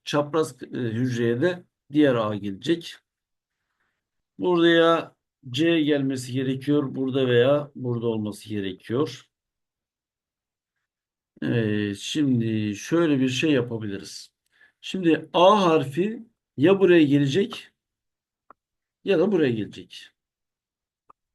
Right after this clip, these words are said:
Ama buradan da B ipucu var. O zaman B ipucunun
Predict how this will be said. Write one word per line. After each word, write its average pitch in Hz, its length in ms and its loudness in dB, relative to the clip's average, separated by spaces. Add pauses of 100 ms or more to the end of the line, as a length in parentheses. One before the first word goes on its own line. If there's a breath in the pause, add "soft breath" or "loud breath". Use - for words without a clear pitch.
(1500)
Ama 196 260 0
buradan 214 340 2
da 202 180 4
B 196 200 8
ipucu 120 380 0
var. - 380 -4 (1040)
O 196 120 2
zaman 175 320 2
B 214 200 2
ipucunun 190 760 -4